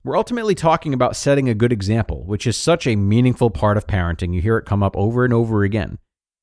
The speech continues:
So use this episode not only to learn about how you can do that health-wise, but follow the same structure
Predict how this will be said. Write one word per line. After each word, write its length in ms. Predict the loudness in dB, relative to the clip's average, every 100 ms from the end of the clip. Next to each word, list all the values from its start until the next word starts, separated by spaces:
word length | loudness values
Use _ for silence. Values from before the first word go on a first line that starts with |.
| _ _
So 240 | 0 2
use 360 | 2 0 -2 0
this 200 | 0 -2
episode 540 | -2 -4 2 4 4 2 _ _
not 200 | -4 -2
only 260 | 0 -2 -2
to 120 | -2
learn 200 | -2 0
about 200 | 2 0
how 160 | 2 0
you 160 | 0
can 160 | 0 -2
do 160 | 0 2
that 180 | 0
health-wise, 880 | -2 -2 -2 -2 0 2 2 0 -4 -12 _ _ _ -2
but 240 | -2 -2
follow 300 | 0 2 2
the 100 | 0
same 320 | -2 -2 -2
structure 720 | -4 -6 -2 0 0 -6 -8